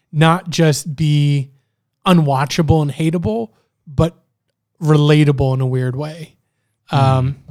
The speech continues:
Speaker 1: and so, yeah, I, I loved that aspect too. That was, like, again, paralleling the, the actual genre horror stuff, which, you know, we, we, we kinda talked about the runtime. Like, there's this,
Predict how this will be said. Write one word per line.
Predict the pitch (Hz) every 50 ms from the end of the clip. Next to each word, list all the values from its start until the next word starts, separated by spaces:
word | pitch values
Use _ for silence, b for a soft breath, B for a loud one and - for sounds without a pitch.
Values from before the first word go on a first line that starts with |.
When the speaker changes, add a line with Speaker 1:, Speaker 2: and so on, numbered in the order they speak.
| - _ _ -
Speaker 1:
and | 170 139 -
so, | 160
yeah, | 151 151 143 147
I, | 156 160 175 175 -
I | 180 175
loved | 170 165 160 165 175 175 175 170 143 151 190 185 156 131 127
that | 147 143 143 147 160 156 -
aspect | 165 143 139 131 - - - 143 139 135 135 - - _ _ _ _ _ _ _ _ -
too. | - 277 269 220 175 151 139 135 135 135 b b b b b b
That | 175 180 185 190
was, | 160 143 127
like, | 147 139 131 139 - - _ _ _ _ _ -
again, | 180 151 156 156 143 135
paralleling | 139 123 - 151 147 147 147 143 143 143 139 139 139 135 135 131 120
the, | - 139 135 131 131 127 127 127 123 - _ _ _ _ _ _ _ _ _ _ _ _ _ _ _ _ _ _
the | - 170 214
actual | 175 156 151 139 - - 160 147 143
genre | 131 127 147 143 143 139 135 131 127
horror | 117 139 139 139 135 127 123
stuff, | - - - 180 165 160 147 - - _ _ _ _ _ _ _ _ _ _ _ _ _ _ _ _ -
which, | 170 156 160 156 147 - - - - - _ _ _ _ _ _ _
you | 175 156 151
know, | 160
we, | 202 214
we, | 196 160 156 185
we | 185 160 135
kinda | - 185 175 151
talked | 165 160 147 147
about | 147 139 135
the | 143
runtime. | 131 135 147 160 160 147 123 143 135 131 131 131 127 127
Like, | 127 127 -
there's | 151 143 123 -
this, | - 139 127 -